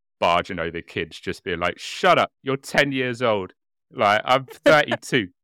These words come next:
Speaker 1: This is my first time at Disneyland Paris. I'm, I'm, I'm, I'm getting this photo and I'm getting this autograph. Fuck off, Timmy. <laughs> Go and, go and cry to your mum." So, yes, I'm very excited after my Walt Disney World trip.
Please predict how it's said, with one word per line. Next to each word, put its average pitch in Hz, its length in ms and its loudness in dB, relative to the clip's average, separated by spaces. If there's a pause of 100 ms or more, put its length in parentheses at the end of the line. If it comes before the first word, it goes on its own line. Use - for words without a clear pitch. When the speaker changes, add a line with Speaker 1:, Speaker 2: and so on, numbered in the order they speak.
Speaker 1:
This 120 160 -6
is 135 100 -12
my 123 120 2
first 123 380 0
time 117 220 4
at 104 100 -4
Disneyland 104 440 -2
Paris. 92 440 -2
I'm, 101 200 -2
I'm, 101 180 -2 (180)
I'm, 98 200 -10 (300)
I'm 98 240 -4
getting 123 300 0
this 107 200 -4
photo 95 500 -2
and 85 80 -18
I'm 87 180 -16
getting 110 260 -2
this 101 200 -8
autograph. 90 500 -8 (380)
Fuck - 220 2
off, - 220 -4
Timmy. 95 380 -4 (200)
<laughs> - 440 -12 (380)
Go 120 140 -6
and, 120 160 -12
go 120 120 -2
and 123 100 -10
cry 107 220 2
to - 120 -12
your 95 100 -6
mum." 82 140 -10 (440)
So, 85 480 0 (220)
yes, 85 280 -6
I'm 87 140 -12
very 85 360 -6 (280)
excited 113 760 -2 (200)
after 107 340 -4
my 101 240 -4
Walt 107 260 -12
Disney 101 260 -12
World 95 280 -6
trip. - 260 -6